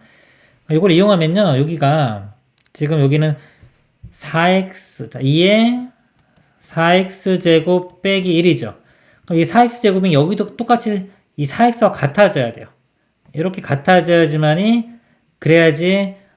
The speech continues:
예를 들어서 요 값이 우리 일이 되는 겁니다. 이 값이 이제 일이 되는 건데 문제는 칠 엑스죠. 칠 엑스면은 여기 곱하기, 자, 사분의 칠이 이렇게 있어야지 원래 문제와 같아지죠.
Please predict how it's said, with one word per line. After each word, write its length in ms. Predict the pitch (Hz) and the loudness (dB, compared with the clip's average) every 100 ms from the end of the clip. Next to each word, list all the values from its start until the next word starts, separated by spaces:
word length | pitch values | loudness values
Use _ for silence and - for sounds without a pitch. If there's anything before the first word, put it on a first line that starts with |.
| _ _ 131 | _ _ -4
예를 100 | 135 | -2
들어서 420 | 139 135 135 135 | 0 0 -2 -2
요 120 | 139 | 0
값이 640 | 156 147 - 151 151 127 - | 2 0 -2 -2 0 -4 -8
우리 360 | 127 123 131 - - | -8 -8 -10 -14 -6
일이 280 | 139 175 147 | -2 0 2
되는 200 | 131 139 | 2 0
겁니다. 500 | 107 98 120 151 156 | -4 -8 -8 -8 -6
이 40 | |
값이 260 | 123 127 127 | -8 -8 -8
이제 140 | 120 | -4
일이 180 | 127 151 | -2 0
되는 180 | 131 135 | 0 0
건데 480 | 131 151 143 92 _ _ _ - _ _ _ _ - - | 0 0 -2 -6 _ _ _ -20 _ _ _ _ -20 -14
문제는 540 | 127 139 165 190 190 185 | -2 0 4 4 4 0
칠 180 | - 240 | -2 -2
엑스죠. 560 | 240 135 131 170 202 - _ _ _ _ _ _ - - _ | -2 -4 -2 -2 -6 -14 _ _ _ _ _ _ -18 -18 _
칠 140 | - 247 | -2 -2
엑스면은 680 | 247 220 202 202 202 185 151 | 0 0 2 2 0 0 -2
여기 220 | 180 185 | 0 0
곱하기, 960 | 156 - 185 170 202 220 240 247 262 - _ _ _ _ | -4 0 2 2 0 0 0 -2 -6 -10 _ _ _ _
자, 80 | 131 | -14
사분의 880 | - - 175 180 190 196 202 196 - | -10 -2 0 0 -2 -2 -2 -4 -10
칠이 280 | - 240 233 | -4 0 2
이렇게 280 | 170 - | 0 0
있어야지 760 | 160 185 170 160 180 220 247 - _ - | -2 2 2 2 0 -2 -2 -8 _ -4
원래 320 | 139 165 180 | 2 4 4
문제와 640 | 143 147 143 156 160 170 - | 2 0 0 0 0 -4 -6
같아지죠. 640 | 135 135 160 123 110 | -8 -2 -2 -2 -8